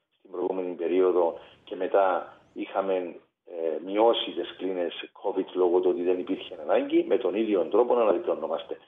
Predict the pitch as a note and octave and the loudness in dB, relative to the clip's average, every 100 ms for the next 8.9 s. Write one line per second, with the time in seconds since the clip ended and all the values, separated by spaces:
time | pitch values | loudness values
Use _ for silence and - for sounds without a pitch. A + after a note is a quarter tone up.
0 | _ _ _ _ G#2+ G2+ - F#2 G2+ G2 | _ _ _ _ -16 -14 -6 -4 0 -2
1 | F#2+ E2+ E2+ D#2+ F#2+ F2+ E2 - - _ | -2 -4 -2 2 4 4 0 -6 -20 _
2 | _ _ G2+ G2+ F2+ - - G#2 F#2+ F2 | _ _ -8 -2 -2 -2 -2 2 2 0
3 | - - F#2+ F2 E2 F2+ E2+ E2+ E2+ F2 | -8 -4 -2 0 0 -2 -2 -2 -2 0
4 | E2 D#2+ - F2+ - E2+ F2+ F2 D#2+ D#2+ | -2 -4 -2 -2 -2 -4 -4 -4 -4 -4
5 | D#2+ F2 E2+ E2 D#2+ - F2 A#2 - - | -4 -4 -2 -2 -4 -4 2 2 2 -10
6 | - - _ G#2+ F#2+ E2+ - D#2 - G#2 | -20 -20 _ -2 2 2 2 -6 -2 2
7 | A#2+ B2 - - _ _ - G#2 F#2 F2 | 4 4 -2 -14 _ _ -10 -6 -4 0
8 | F2 F#2 E2+ D#2 - A#2+ C#3 - | 2 2 2 -2 4 4 4 0